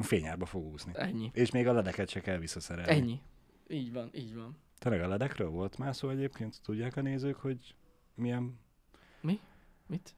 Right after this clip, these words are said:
Speaker 2: Megint valamit leszpoilerez?
Speaker 1: Leszpoilerezek, igen. A
Speaker 2: Mit?
Speaker 1: te-, a tech szobában, ami voltak ledek, és nem lettek.
Speaker 2: És ez miért lényeg, nem?
Speaker 1: Nem?
Speaker 2: Nem.
Speaker 1: Csak hogy lehessen mindig visszacsatolni, hogy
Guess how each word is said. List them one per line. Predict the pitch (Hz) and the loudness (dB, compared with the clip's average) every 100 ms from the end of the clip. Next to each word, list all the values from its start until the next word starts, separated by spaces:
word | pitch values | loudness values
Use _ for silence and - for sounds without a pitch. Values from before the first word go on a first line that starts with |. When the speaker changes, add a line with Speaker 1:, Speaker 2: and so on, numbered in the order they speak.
| - - | -20 -4
Speaker 2:
Megint | 160 135 117 | 0 0 0
valamit | 120 123 - | -2 -2 -4
leszpoilerez? | 160 131 - 131 131 143 151 | -2 -2 -2 -2 0 0 0
Speaker 1:
Leszpoilerezek, | 110 110 - 95 95 101 104 | 0 -2 -2 -2 0 0 0
igen. | 110 95 | -2 -2
A | 95 | 2
Speaker 2:
Mit? | 113 | 2
Speaker 1:
te-, | 117 | 2
a | |
tech | 110 120 | 4 2
szobában, | - 95 95 95 101 98 | 4 0 0 2 2 4
ami | 98 101 | 2 2
voltak | 101 90 95 90 | 4 2 0 -6
ledek, | 95 92 90 | -4 -4 -4
és | 90 | -4
nem | - 92 | -4 -4
lettek. | 90 - 101 - - - - - - - - - - - | -4 -6 -10 -10 -20 -20 -20 -20 -20 -20 -20 -20 -18 -10
Speaker 2:
És | 190 | -4
ez | 226 | 0
miért | 262 269 247 | 2 0 -2
lényeg, | 160 139 104 110 147 | -8 -8 -6 -6 -4
nem? | 143 123 - - | -4 -6 -10 -8
Speaker 1:
Nem? | 113 143 151 - _ _ _ _ _ - | -4 -4 -6 -12 _ _ _ _ _ -4
Speaker 2:
Nem. | 165 113 127 180 - _ _ - | -2 0 -2 -6 -14 _ _ -6
Speaker 1:
Csak | - 196 | 0 4
hogy | - 208 | 8 8
lehessen | 151 85 87 - 113 | 8 4 2 2 4
mindig | 117 104 107 | 6 6 6
visszacsatolni, | 107 104 95 107 110 107 | 4 2 2 2 4 4
hogy | 104 | 4